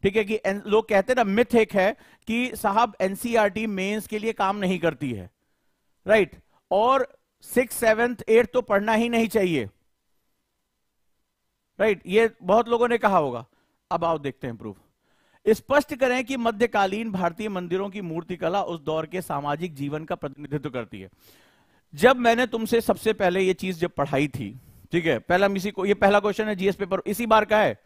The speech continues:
आप में से अभी कई लोगों ने पेपर नहीं देखा होगा मेंस का, बोले सोचे अभी तो हम शुरुआत कर रहे हैं, मेंस देखने की जरूरत क्या है? और यहां हमारे यहां आपको पता है कि मेंस के क्वेश्चन हम पहले दिन से काम शुरू कर देते हैं अपना। तो स्पष्ट करें, मध्यकालीन भारतीय मंदिरों की मूर्तिकला उस दौर के सामाजिक जीवन का प्रतिनिधित्व करती है। अब कहोगे कहां,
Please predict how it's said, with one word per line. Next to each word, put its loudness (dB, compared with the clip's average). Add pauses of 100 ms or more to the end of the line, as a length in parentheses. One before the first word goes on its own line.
(280)
आप 0
में -2
से 0
अभी -2
कई 2
लोगों 0
ने -2
पेपर 0
नहीं -2
देखा 4
होगा 4
मेंस -2
का, -2
बोले 2
सोचे 0
अभी 2
तो 0
हम -2
शुरुआत -2
कर 2
रहे 2
हैं, -6
मेंस 4
देखने 2
की 0
जरूरत 2
क्या 0
है? -6 (480)
और 4
यहां 6
हमारे 4
यहां 2
आपको 0
पता 2
है 2
कि 0
मेंस 0
के -2
क्वेश्चन -2
हम 2
पहले 2
दिन -4
से 0
काम 0
शुरू -2
कर 0
देते 0
हैं 2
अपना। -12 (640)
तो 2
स्पष्ट 4
करें, 4
मध्यकालीन 4
भारतीय 2
मंदिरों 0
की -6
मूर्तिकला 0
उस 0
दौर 2
के -2
सामाजिक 0
जीवन -2
का 0
प्रतिनिधित्व -2
करती -2
है। -8 (180)
अब 0
कहोगे 0
कहां, -2